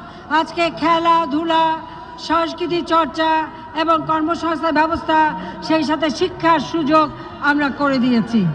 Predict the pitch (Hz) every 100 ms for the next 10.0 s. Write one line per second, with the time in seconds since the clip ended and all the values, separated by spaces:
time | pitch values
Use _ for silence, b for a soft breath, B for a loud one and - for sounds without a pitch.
0 | - B B B - 285 330 320 330 339
1 | 330 330 320 302 - - - 359 320 370
2 | 370 - 349 294 214 170 147 - - -
3 | - - - - - - - - 294 339
4 | 349 359 349 359 359 339 339 311 285 269
5 | 269 247 359 339 359 370 339 359 330 311
6 | 320 285 240 233 202 156 B B B 294
7 | 320 330 269 339 403 381 381 330 262 -
8 | 320 349 349 320 330 320 302 - - -
9 | - - - 381 370 - 254 294 349